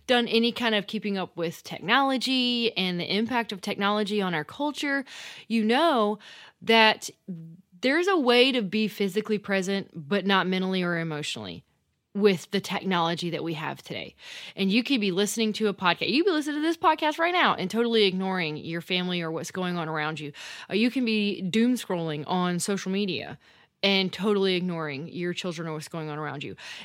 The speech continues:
And, uh, you know, all, so all of these things are possible. Or you get sucked into an email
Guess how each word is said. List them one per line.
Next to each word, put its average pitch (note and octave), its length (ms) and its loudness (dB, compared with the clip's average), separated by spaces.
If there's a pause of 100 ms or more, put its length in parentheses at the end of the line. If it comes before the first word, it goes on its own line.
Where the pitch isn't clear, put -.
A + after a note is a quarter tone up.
(120)
And, A3 560 8 (320)
uh, G#3+ 60 4
you B3 160 4
know, A3+ 80 8
all, A#3 220 10
so C#4+ 120 0
all E4+ 240 4
of F4 60 2
these D4 180 0
things A#3 200 -2
are G3+ 80 0
possible. F3+ 340 -2
Or E3 40 0
you F3+ 140 -2
get F3 120 0
sucked - 260 -2
into A#3+ 220 -2
an G#3+ 80 2
email G3 640 2